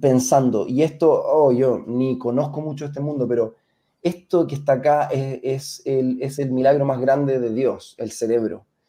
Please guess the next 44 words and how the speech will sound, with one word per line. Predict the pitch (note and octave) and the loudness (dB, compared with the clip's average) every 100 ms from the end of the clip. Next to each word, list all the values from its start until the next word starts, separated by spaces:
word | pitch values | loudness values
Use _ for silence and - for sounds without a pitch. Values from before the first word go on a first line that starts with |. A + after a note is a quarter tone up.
| _ _ _ | _ _ _
Y | C#3 | -2
muchas | C#3 F3+ F#3 F3 | 0 2 2 2
veces | D3 F3 C3+ - | 2 0 -2 -2
creo | D#3+ F3 D3+ | 2 4 4
yo | B2+ B2 B2+ | 2 2 -2
que | B2+ | -6
nosotros | A#2+ C#3+ C#3+ | -6 -6 -6
nos | D3 B2+ | -4 -2
volvemos | A#2+ C#3+ D3 C#3 | -4 -4 -4 -6
un | C3 B2 | -8 -6
poco | - C#3+ C#3 C3 | -2 -2 2 0
místicos, | B2+ C#3+ C#3+ C#3+ B2 A#2+ | 0 -4 -4 -4 -2 -4
en | B2 | -4
el | A#2+ A2+ | -6 0
mal | C#3 D#3+ | 0 0
sentido | D3 B2+ B2 | -4 -4 -2
de | |
la | A#2 | -2
palabra | A2+ A2+ | -2 -2
místico, | A2+ - A#2 G#2+ B2 B2 _ _ _ _ _ | -6 -8 -8 -2 -2 -4 _ _ _ _ _
en | B2+ B2+ | 0 0
que | B2+ C3 A#2+ | 2 0 0
creemos | A#2+ C3 D#3 D3+ - | 0 0 2 -2 -2
que | C3+ B2+ - | 0 0 2
lo | B2+ A#2+ | 2 2
que | B2 | 2
Dios | C#3 C#3+ | 0 0
va | |
a | C#3 | -2
hacer, | - C#3+ | -2 0
la | C3+ | 4
obra | C3+ C3+ | 4 2
transformadora | C3 B2+ B2 A#2 A2+ B2 A#2+ - | -2 -4 -4 -2 0 0 0 -2
y | A#2+ | -6
fortalecedora | - A#2+ A#2+ A#2 - C3 | -6 -6 -6 -6 -4 -2
de | C#3 | -2
nuestra | C#3 B2 | -4 -4
vida, | A2+ C#3 D#3+ F3+ - _ _ - | 0 2 0 -2 -10 _ _ -6
no | D3+ D3+ | -2 2
va | D3 D#3 | 6 6
a | |
pasar | C#3+ C3 D3+ D3 | 4 2 2 4
por | C3+ | 4
aquí, | - G#2+ | 2 -2